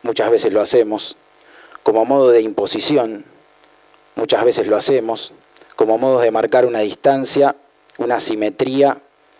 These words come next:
una jactancia, muchas veces lo hacemos. El conocimiento no es otra cosa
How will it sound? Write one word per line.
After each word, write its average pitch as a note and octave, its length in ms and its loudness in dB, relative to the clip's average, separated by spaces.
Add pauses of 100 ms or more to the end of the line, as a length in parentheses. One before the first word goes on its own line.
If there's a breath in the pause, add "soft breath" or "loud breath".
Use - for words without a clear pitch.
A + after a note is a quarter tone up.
(120)
una A#2+ 160 -2
jactancia, G2 760 -4 (500)
muchas A2 260 0
veces A2+ 220 2
lo G2+ 100 0
hacemos. F2+ 520 -4 (840)
El A#2 120 -2
conocimiento E3 720 2
no D#3 80 2
es D3+ 120 -2
otra D3 280 2
cosa E3+ 480 0